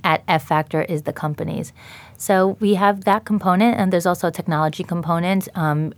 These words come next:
we're going to, um, enter into the digital space, hopefully by twenty twenty. So those who don't have access to the private practice or to one of our dietitians can join F Factor online, and, uh,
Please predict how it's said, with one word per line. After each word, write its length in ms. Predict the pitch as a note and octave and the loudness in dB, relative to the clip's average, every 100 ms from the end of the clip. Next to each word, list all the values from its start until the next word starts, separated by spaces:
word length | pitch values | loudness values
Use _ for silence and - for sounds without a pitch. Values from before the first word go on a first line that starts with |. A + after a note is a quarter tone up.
| - | -6
we're 200 | G3 F3+ | -2 -2
going 320 | - E3+ E3 | 0 0 0
to, 400 | D#3+ E3+ E3 D#3+ - | -2 -2 0 0 -2
um, 240 | E3 D#3+ | -4 -4
enter 380 | F#3+ F#3 F3 E3+ F3 - - - | -4 -2 -2 -4 -6 -18 -20 -4
into 260 | G3+ F#3 | -2 0
the 100 | F3 | -2
digital 360 | D#3+ D#3 D#3 D3+ | -2 -4 -2 -2
space, 400 | D3 - D3 D#3+ | -2 0 0 0
hopefully 540 | - D#3+ - D#3+ D3+ | -4 -6 -2 0 0
by 200 | D3+ D3+ | 0 -2
twenty 320 | D#3 - D#3+ D3+ | -2 -4 -4 -2
twenty. 360 | - D3 D3+ | -2 -2 -2
So 300 | D3+ D#3 D3+ - - - F3+ | 0 0 0 -4 -20 -8 0
those 280 | E3 D#3+ | 0 0
who 80 | - | -2
don't 220 | D#3+ D#3+ | 0 2
have 140 | D#3 D#3 | 2 0
access 480 | D#3+ D3+ - D3+ D3+ - | -2 -2 0 -2 -2 -4
to 420 | D3+ D3 D3+ - - | -2 0 -2 -4 -10
the 100 | - | -6
private 280 | E3 D3+ D3+ | 2 2 2
practice 420 | D#3 C#3+ C#3 D3 | 2 0 0 -2
or 100 | D3+ C#3+ | -2 -4
to 160 | D#3+ | -4
one 180 | D#3 D3+ | -2 0
of 100 | D3 | 0
our 100 | C#3+ | 0
dietitians 720 | D3 C#3+ C#3 D#3 C#3+ D3 D3+ - - - - - - | 0 -2 -2 -6 -4 -2 -2 -6 -20 -20 -20 -20 -16
can 480 | - E3+ E3 D#3+ - - _ - - | -4 0 0 0 -4 -12 _ -10 -2
join 240 | F#3+ E3+ | 0 0
F 140 | D#3+ | 0
Factor 260 | D#3 D3 D#3+ | 0 0 0
online, 600 | - D3+ D3+ D3 D3 F#3+ F#3+ - - - | 0 0 2 0 0 0 -4 -10 -20 -6
and, 500 | F3 D3+ D3 D3+ D3 | 0 2 2 0 0
uh, 360 | D3+ D3 D3+ | -2 0 -4